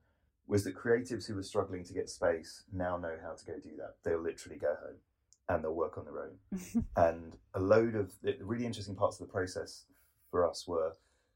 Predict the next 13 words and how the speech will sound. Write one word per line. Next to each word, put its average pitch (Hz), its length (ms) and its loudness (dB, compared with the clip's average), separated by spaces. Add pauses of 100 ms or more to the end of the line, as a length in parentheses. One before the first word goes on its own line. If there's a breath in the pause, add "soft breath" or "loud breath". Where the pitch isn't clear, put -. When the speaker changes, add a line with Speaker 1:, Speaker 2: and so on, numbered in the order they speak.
(160)
Speaker 1:
creatively, 95 580 6
when 85 200 -6
you 85 80 -10
disappeared, - 640 -2 (240)
you 98 160 -4
could 101 140 -6
go 117 260 8
off, - 200 0
go 107 200 8
home 98 180 0
on 92 80 -4
your 90 160 -2
own, 85 180 -4